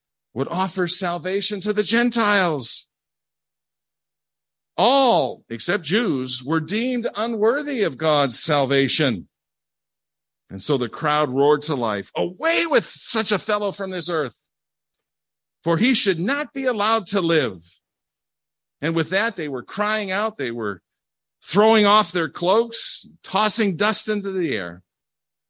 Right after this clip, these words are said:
Very likely that the Roman tribune, the commander, Claudius Lysias, didn't understand the words of Paul, and puzzled why the reaction inflamed the crowd.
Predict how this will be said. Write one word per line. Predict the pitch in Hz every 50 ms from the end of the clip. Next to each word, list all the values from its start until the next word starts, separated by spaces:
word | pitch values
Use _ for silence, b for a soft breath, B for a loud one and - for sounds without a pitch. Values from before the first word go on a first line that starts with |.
| _ _ _ _ _ _ _ _ _ _ _ _ _ _ _ _ _ _ -
Very | - - 135 147 156 151
likely | 143 147 151 147 139 135 123 113
that | 110 110 101 -
the | 110 113 110 104 104 - _ -
Roman | 104 110 127 143 151 156 151 147 143
tribune, | 139 - - 180 165 131 120 101 90 80 82 87 _ _ _ _ _ _ _ _ _ _ _ _ _ _ _ _ _ _ _ _ _ -
the | 95
commander, | - - - 143 143 151 170 180 185 175 135 92 80 67 - _ _ _ _ _ _ _ _ _ _ _ _ _ _ _
Claudius | - - 156 151 160 170 175 180 175 170 175 - - - - -
Lysias, | 104 131 170 185 - - 117 87 65 65 64 - - - - - - - _ _ _ _ _ _ _ _ _ _ _ -
didn't | 120 127 135 135
understand | 131 131 127 123 117 - - 123 120 117 110
the | 107 101
words | 104 107 107 104 92 98
of | 95 _
Paul, | - 113 95 85 76 67 71 - _ _ _
and | 87 85 -
puzzled | - - 208 240 202 165 151 127 107 95
why | 98 107 110 113 110 101
the | 107 101
reaction | 104 117 117 123 131 - - - 113 98 92 90 - _ _ _ _ _ _ _ _ _ _ _ _ _ _ _ _ _ _ _ _ _ _
inflamed | - 101 107 - - 113 117 117 113 110
the | 107 -
crowd. | - - 95 80 76 67 71 - 90 82